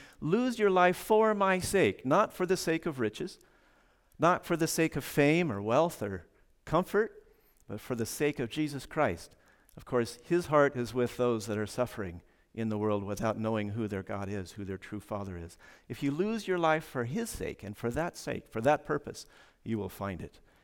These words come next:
And that life that you find in that way is amazing. And even if you die doing that, you have eternal life. So it's a win-win. So we're gonna look at that today. The Lord's Prayer.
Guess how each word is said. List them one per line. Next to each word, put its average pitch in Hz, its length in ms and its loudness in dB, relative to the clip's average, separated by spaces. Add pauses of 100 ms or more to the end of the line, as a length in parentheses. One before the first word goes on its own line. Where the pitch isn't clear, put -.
(120)
And 110 220 -4
that 185 260 6
life 80 420 0 (400)
that 131 200 8
you 143 100 2
find 113 500 2 (600)
in 117 200 2
that 143 240 8
way 107 440 4 (440)
is 127 240 2
amazing. 120 600 2 (560)
And 127 120 2
even 214 240 4
if 208 160 2
you 196 100 -2
die 190 500 2 (720)
doing 156 360 4
that, 165 400 2 (380)
you 110 140 -4
have 101 160 -2
eternal 87 340 -8
life. 85 380 -8 (520)
So 139 120 -6
it's 135 100 -6
a 170 60 0
win-win. 147 560 2 (200)
So - 160 -2
we're 175 100 2
gonna 185 140 4
look 165 200 6
at 151 100 -2
that 139 200 4
today. 123 300 4 (300)
The 139 100 4
Lord's 175 340 6
Prayer. 117 440 4